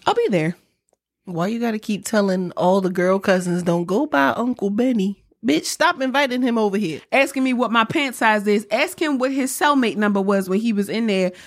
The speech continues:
Speaker 1: for fucking, uh, touching on kids. Ask him that.
Speaker 2: Getting
Speaker 1: Ask him
Speaker 2: back
Speaker 1: why
Speaker 2: the fuck
Speaker 1: his,
Speaker 2: over.
Speaker 1: his shit say that he is, um, un-, eh, not in contempt at the moment. Why something going on with his case? Ask him that. Worried about why the fuck I'm fat. Worry about why they came and repossessed your motherfucking car last week,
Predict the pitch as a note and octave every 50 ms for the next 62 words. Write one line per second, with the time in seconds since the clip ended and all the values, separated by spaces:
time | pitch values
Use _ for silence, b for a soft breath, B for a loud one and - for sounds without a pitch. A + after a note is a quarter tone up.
0 | B B - - G#3+ - A#3+ A3 A#3 G#3+ G#3 G3+ F#3 - F#3+ G3 G#3 - C4 A#3
1 | - A3 G#3+ G3 G3+ - A3 G3 F3+ E3+ - - - - G#3+ C4+ - - B3 A3+
2 | G#3 G3+ F3 - _ b b b b b b b b F#3+ F#3 G3+ A#3 C#4 - E3
3 | D#4 D4 C#4 B3+ B3 A#3+ A#3 A3+ A#3 A#3 G3 F3+ D4 C#4 B3+ A#3 - - A#3 C4
4 | A#3+ B3 - - D4 B3+ G#3+ - - - A3+ A3 A3 G#3 F#3+ F#3+ G3+ G3 - B3
5 | A#3+ A3+ - - F#3 G3+ G#3 G3+ G3+ F#3+ G3 - - F#3+ F#3 F#3 F#3 F#3 F3 -
6 | _ _ - F3+ A3 A3+ - _ - G3 G#3 G3 F#3+ G3 G#3+ A3+ A3+ - G#3 A3+
7 | - A#3 G#3+ - C#4 A3 F#3+ - - F#3+ F#3+ G3+ G3+ G3 F#3 E3+ D#3 - - _
8 | _ _ _ _ _ _ _ _ _ _ _ _ _ - G3+ A3 C#3 - - C#4
9 | C4 G#3 A3+ A3+ A#3 A3+ A3+ A3 G#3+ G3 G3+ G#3+ G#3 G3+ - - - B3+ F#3+ C#3+
10 | D3 - - - - _ - G3+ A3+ B3+ B3+ - - A#3+ A3+ G#3+ G#3+ G3+ F3 -
11 | - - - - _ _ _ _ _ _ _ _ _ _ _ _ _ _ _ _
12 | _ _ _ _ - F#3 G#3 G3+ G3+ G#3 F#3+ F#3 G3+ G3 F#3 E3 E3 E3+ - -
13 | - A3+ A3+ - - F#3+ G3 G3 - - A3+ A3 A3 G#3 - E3+ F#3+ A3 A#3+ C4+
14 | C4+ A#3 B3+ A#3+ A#3 A#3+ A#3 A#3 A#3+ - - B3 A#3 G#3+ F#3+ F3 E3+ F3+ A#3 C4
15 | C4 - A3+ G#3+ G#3+ A3 A#3 A#3 - A3+ A3 A3 G#3 G3+ G#3 G3+ - A#3+ - -
16 | G#3+ - - C4+ C4+ C4 B3+ A3 G3 F#3+ G#3 - - G3+ F#3+ F3 - -